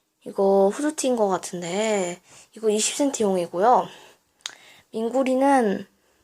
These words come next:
장민구리예요, 장민굴. 하자 없는지 한번 확인을 해볼게요. 일단 오리튜브 벗겨지겠죠? 네, 오리튜브 보여드릴게요.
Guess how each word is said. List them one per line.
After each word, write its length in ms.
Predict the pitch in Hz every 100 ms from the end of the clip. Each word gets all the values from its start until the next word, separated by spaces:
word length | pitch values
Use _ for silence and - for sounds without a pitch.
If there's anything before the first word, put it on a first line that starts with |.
| _ -
장민구리예요, 840 | - 190 247 226 180 180 160 156
장민굴. 1120 | - 165 175 - - 165 156 156 - 156 156 _ _ _ _ _ _ _ _ _ _ 277
하자 160 | 277
없는지 340 | 220 208 202 214
한번 260 | 208 208
확인을 600 | 202 247 - 240 208 - - _ _ _
해볼게요. 720 | - 240 240 226 226 - 117 - 523 554
일단 220 | 226 -
오리튜브 500 | 214 214 214 226 208
벗겨지겠죠? 1080 | 202 - 220 - _ _ - - 226 226 - _ _ _ _ _ _ _ - 269 _ _ _ _
네, 160 | 180 - - _ _ _ _
오리튜브 440 | 202 214 - 202 196
보여드릴게요. 640 | 185 185 196 _ 180